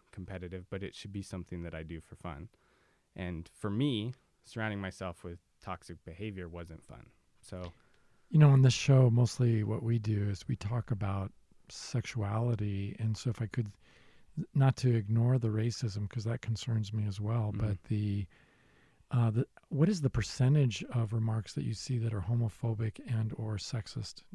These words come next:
Speaker 2: directed against men or women?
Speaker 1: Um, well, let me see if I understand the question. So, like,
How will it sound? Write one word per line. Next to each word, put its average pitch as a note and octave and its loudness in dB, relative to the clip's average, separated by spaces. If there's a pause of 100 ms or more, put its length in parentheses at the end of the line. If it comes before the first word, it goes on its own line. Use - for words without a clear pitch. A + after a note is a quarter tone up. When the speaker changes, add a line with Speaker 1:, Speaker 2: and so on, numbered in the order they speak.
(100)
Speaker 2:
directed A2 -4
against G#2+ -6
men G#2+ -4
or G#2+ -6
women? G#2 -6 (720)
Speaker 1:
Um, G2+ 0 (2500)
well, A2+ 2
let A#2+ -2
me B2+ -4
see B2 -6
if G#2+ -8
I F#2 -2
understand F2+ -8
the D#2+ -10
question. E2 -10
So, F#2+ -6
like, E2+ -8